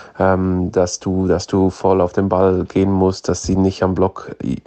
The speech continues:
einfach Linie vorbeischlagen kann, weil dann geht sie auf drei Meter. Ähm, aber Crystal ist tatsächlich, selbst wenn du die perfekte Blockabwehr hinstellst,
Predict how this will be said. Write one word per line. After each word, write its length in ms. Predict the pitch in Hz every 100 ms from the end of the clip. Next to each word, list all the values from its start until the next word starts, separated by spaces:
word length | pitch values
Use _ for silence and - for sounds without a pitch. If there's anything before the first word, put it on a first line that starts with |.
| -
einfach 480 | 98 98 107 -
Linie 240 | 101 98 98
vorbeischlagen 960 | 98 101 95 - 98 - - 98 95
kann, 180 | - 95
weil 120 | 92
dann 120 | 92 92
geht 180 | 92
sie 100 | -
auf 100 | 95
drei 240 | - 98 95
Meter. 340 | 98 92 95 - - - - - - - -
Ähm, 380 | 95 92 92 - -
aber 420 | 92 98 110 110 - _ _ _ _ _ -
Crystal 480 | - 107 - 101 95
ist 320 | - 101 -
tatsächlich, 500 | 95 - 98 95 92
selbst 300 | 92 92 -
wenn 180 | 92 90
du 100 | 92
die 140 | 92
perfekte 440 | 98 87 95 -
Blockabwehr 520 | 95 95 92 92 98 95
hinstellst, 720 | 98 87 - 87 - -